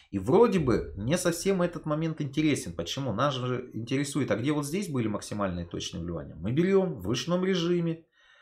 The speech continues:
э, и прям вот берем и перекидываем. На сегодняшний день тысяча двести пятьдесят. Ситуация в том, что завтра, возможно, мы опять поставим тысячу пятьсот. Вы просто представьте, что если у нас сегодня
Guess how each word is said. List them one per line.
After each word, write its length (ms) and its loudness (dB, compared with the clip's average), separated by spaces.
э, 220 4
и 160 2
прям 380 4
вот 260 0
берем 320 2
и 40 -2
перекидываем. 720 -2
На 180 4
сегодняшний 540 2
день 280 -4
тысяча 240 -2
двести 260 -4
пятьдесят. 520 -8
Ситуация 400 4
в 40 -4
том, 140 2
что 160 -4
завтра, 400 4
возможно, 400 2
мы 120 2
опять 280 0
поставим 420 0
тысячу 360 -4
пятьсот. 360 -6
Вы 80 -4
просто 300 0
представьте, 560 0
что 160 -6
если 200 -2
у 40 0
нас 180 2
сегодня 540 -2